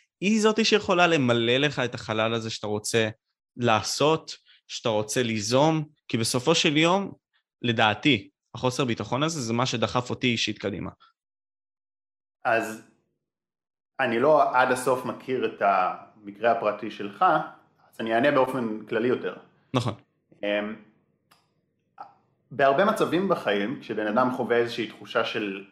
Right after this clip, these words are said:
Speaker 2: נחיתות, תחושה של חוסר ביטחון, לדוגמה בתחום חברתי, אז הוא יכול, ונניח שבן אדם חווה איזושהי נחיתות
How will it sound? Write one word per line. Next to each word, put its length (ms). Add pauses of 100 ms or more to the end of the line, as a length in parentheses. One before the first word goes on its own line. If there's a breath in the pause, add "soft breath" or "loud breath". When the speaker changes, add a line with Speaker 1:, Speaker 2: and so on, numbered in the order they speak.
(140)
Speaker 2:
נחיתות, 800
תחושה 300
של 180
חוסר 420
ביטחון, 640 (720)
לדוגמה 380
בתחום 360
חברתי, 580 (1000)
אז 260 (720 soft breath)
הוא 120
יכול, 640 (1200)
ונניח 320
שבן 220
אדם 180
חווה 440
איזושהי 400
נחיתות 540